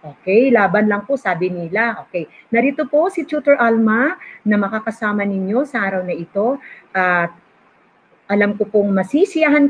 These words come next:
kayo dahil madadagdagan na naman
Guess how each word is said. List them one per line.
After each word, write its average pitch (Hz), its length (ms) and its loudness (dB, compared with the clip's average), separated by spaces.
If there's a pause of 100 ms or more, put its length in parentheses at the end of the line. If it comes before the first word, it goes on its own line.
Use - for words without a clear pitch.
kayo 254 480 4 (160)
dahil 190 320 0 (560)
madadagdagan 226 800 0
na 233 80 -2
naman 214 240 -2